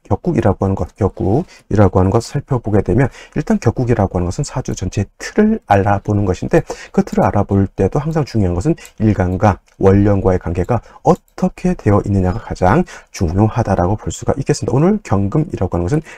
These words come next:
양금이 될 것이고요. 월지에 있는 미토는 음토가 되겠습니다. 그래서 일간과 원령과의 관계가 양대 음이 되는 것인데 토라고 하는 것은 금을 생해주는 것이요. 일간인,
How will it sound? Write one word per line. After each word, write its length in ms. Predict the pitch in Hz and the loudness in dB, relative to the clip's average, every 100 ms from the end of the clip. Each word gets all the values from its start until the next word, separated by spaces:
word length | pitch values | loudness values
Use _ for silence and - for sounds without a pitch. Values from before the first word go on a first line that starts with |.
| _ | _
양금이 480 | 95 90 95 151 185 | -2 0 0 0 0
될 140 | 160 90 | 0 -2
것이고요. 480 | 90 - - 101 - - - | -4 -6 -2 -2 -2 -6 2
월지에 280 | 110 107 107 | 4 4 4
있는 220 | 101 92 | 2 0
미토는 400 | 101 - 113 - - | -4 0 0 0 0
음토가 960 | 156 180 196 _ - 202 220 - 135 | 2 2 -2 _ -4 -4 -4 -4 -2
되겠습니다. 760 | 135 95 95 - - - 113 95 | -2 0 0 -2 -16 -6 -2 0
그래서 180 | 82 143 160 - | 2 0 0 -6
일간과 540 | 113 110 95 90 113 101 _ - | 2 2 2 0 0 0 _ 0
원령과의 540 | - 120 120 147 117 | 2 4 2 2 0
관계가 440 | 92 90 90 - 95 | 0 -2 -2 -2 0
양대 540 | 90 92 90 117 143 156 - - | 0 0 0 2 0 0 -14 2
음이 320 | 185 190 208 | 4 6 4
되는 300 | 202 101 104 | 2 0 0
것인데 480 | 95 92 107 101 123 - - | -2 -2 0 0 -2 -4 -20
토라고 400 | - - 101 98 | -4 0 0 2
하는 180 | 139 104 | 2 2
것은 360 | 92 87 156 180 - - | 0 0 0 -2 -6 -6
금을 340 | - 101 101 | 2 4 4
생해주는 500 | - 107 92 - 92 | 0 -2 -2 -2 -4
것이요. 220 | 87 95 - - - | -2 -2 -6 -8 4
일간인, 480 | 151 151 143 156 208 | 6 6 4 4 2